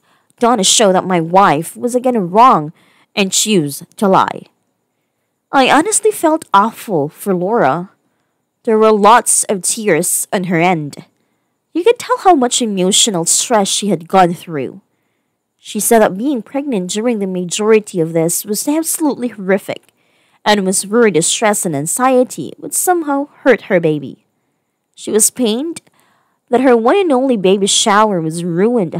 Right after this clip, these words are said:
by my wife, and that was something that could never be truly repaid or made up for. And that my wife's harassment continued after Laura gave birth and was trying to manage a newborn child.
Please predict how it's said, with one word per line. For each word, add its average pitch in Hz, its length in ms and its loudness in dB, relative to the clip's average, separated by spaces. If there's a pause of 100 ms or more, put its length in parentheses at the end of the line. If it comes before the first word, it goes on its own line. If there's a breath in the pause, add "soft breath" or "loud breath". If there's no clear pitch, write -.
by 160 180 -2
my 160 220 -4
wife, 165 640 -2
and 175 140 -10
that 214 340 -6 (420)
was - 140 -4
something - 380 -2
that 440 100 -16
could 339 120 -4
never 269 300 2
be 233 120 -6
truly 226 400 -2
repaid 180 580 -2 (400)
or 214 120 -2
made 185 260 0
up - 100 -4
for. 127 460 -12 (760)
And 240 100 -4
that 254 140 4
my 247 160 2
wife's 240 460 0
harassment 254 760 -2
continued 247 580 -6
after 233 400 0
Laura 196 440 2
gave 156 280 -2
birth 190 460 -2 (540)
and 202 100 -8
was 208 140 -4
trying 427 320 -4
to 403 100 4
manage 202 680 -2
a - 60 -10
newborn 175 520 -2
child. - 580 -4